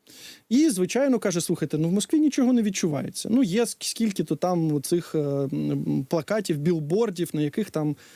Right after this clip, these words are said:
е, м, з-, закликають п-, доєднуватися до лав російської армії.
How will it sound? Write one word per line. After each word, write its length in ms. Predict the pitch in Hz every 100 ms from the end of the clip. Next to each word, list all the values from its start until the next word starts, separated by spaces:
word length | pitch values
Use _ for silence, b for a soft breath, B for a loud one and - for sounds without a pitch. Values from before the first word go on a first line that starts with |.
| B
е, 80 | 147
м, 1300 | 147 143 143 143 139 143 143 156 - - 55 - 76 143
з-, 140 | 202
закликають 640 | 175 190 - 202 208 185 -
п-, 200 | 196 165
доєднуватися 840 | 170 160 190 175 165 160 156 156
до 120 | 156
лав 220 | 170 160
російської 520 | 156 - 160 - 147
армії. 320 | 131 135 139